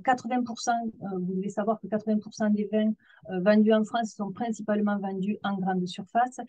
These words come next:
Et, euh, une des dernières, euh, études de So Wine, euh, pour l'Union des œnologues a montré que, euh, le fait de vendre, euh, un vin avec une médaille lui donnait quinze pour cent de chance, euh, d'être vendu par rapport à s'il n'a pas de médaille.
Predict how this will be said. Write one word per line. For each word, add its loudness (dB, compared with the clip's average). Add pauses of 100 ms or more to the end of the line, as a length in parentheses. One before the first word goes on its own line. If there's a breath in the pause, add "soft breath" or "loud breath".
(340 loud breath)
Et, 6
euh, -2
une 6
des 0
dernières, 0
euh, -2
études -4
de -2
So -4
Wine, 0 (400 loud breath)
euh, -2
pour -4
l'Union 2
des 2
œnologues -2
a -2
montré 2
que, -4
euh, -2
le 0
fait -2
de -4 (140)
vendre, 2 (200)
euh, 0
un 2
vin 4
avec 0
une -2
médaille 2
lui 2
donnait 0
quinze -2
pour -8
cent -2
de -2
chance, -4 (380 loud breath)
euh, 2
d'être 2
vendu -2
par -2
rapport 0
à 4
s'il -2
n'a -2
pas 4
de 4
médaille. 0